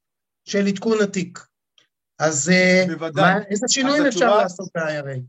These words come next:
Speaker 2: אז התשובה היא בוודאי. ה-, ה-, היופי בתיק הזה, ב-, בקופות גמל, בקרן השתלמות,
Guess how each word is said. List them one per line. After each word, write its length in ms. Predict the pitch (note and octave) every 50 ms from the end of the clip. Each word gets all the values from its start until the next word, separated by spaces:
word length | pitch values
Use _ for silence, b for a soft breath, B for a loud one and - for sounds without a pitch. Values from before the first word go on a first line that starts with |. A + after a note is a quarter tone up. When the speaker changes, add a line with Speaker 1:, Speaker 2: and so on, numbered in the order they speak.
| _ _ _ _ _ -
Speaker 2:
אז 140 | E3 E3 F3+
התשובה 400 | F3+ F3 - F3+ F3 E3 G3+ G#3+
היא 260 | A#3 A#3+ B3 A#3+ - F#3
בוודאי. 680 | D#3+ F3+ F#3 E3 F#3 F3+ E3+ F3+ G#3 G3 E3+ D3 C3 A#2+ - _ _ _ _ _ _
ה-, 440 | D#3 D#3 E3 D#3+ D#3+ - - _ E3
ה-, 300 | D#3 D#3+ E3 E3 - D#3
היופי 520 | D#3 D#3 D#3+ F#3+ A#3 B3+ B3 - C4 B3 G#3
בתיק 480 | G3+ G3 F#3 F#3+ - G#3+ A3 G#3 -
הזה, 280 | G3 E3+ D3+ D#3+ D#3 D3+ C#3+
ב-, 360 | D3 D3 D3 D3 D3 C#3 C#3
בקופות 500 | D3 C#3+ - D#3 C#3 F#3+ G3+ G#3 F3 D#3+
גמל, 400 | D#3 F3+ F#3+ F#3+ F3 D#3+ D#3 C#3+
בקרן 280 | D3 D3 - G3 G3
השתלמות, 520 | G3 - - - F3 E3 E3+ F3+ F3+ F3+